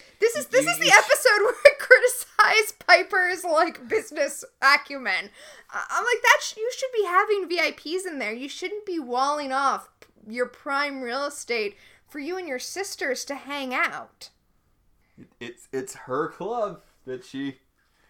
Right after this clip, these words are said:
Speaker 1: That's what you do when you have a successful club and you don't need the money. The, the club, as I just stated, is the only income for any of these three sisters.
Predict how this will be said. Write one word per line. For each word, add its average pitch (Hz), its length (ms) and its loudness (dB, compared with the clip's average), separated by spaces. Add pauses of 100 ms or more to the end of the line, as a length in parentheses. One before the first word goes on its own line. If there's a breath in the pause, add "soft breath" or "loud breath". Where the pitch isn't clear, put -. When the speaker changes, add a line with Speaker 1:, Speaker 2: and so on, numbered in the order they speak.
(560)
Speaker 1:
That's 427 200 2
what 523 140 -2
you 554 100 -6
do 466 120 2
when 427 100 0
you 370 60 -6
have 381 120 -4
a 339 60 -10
successful 381 580 -4
club 302 300 -6
and 277 120 -6
you 285 60 -10
don't 262 360 -6
need 302 360 -8
the 247 100 -4
money. 156 500 -8 (120)
The, 269 220 -4 (160)
the 285 100 0
club, 392 480 2
as 320 160 -2
I 339 120 2
just 302 320 -6
stated, 302 360 -8
is 285 180 -10
the 311 200 -12
only 349 420 -12
income 311 380 -10
for - 220 -8
any 349 260 -8
of 277 120 -8
these 277 200 -14
three 311 220 -10
sisters. 233 800 -12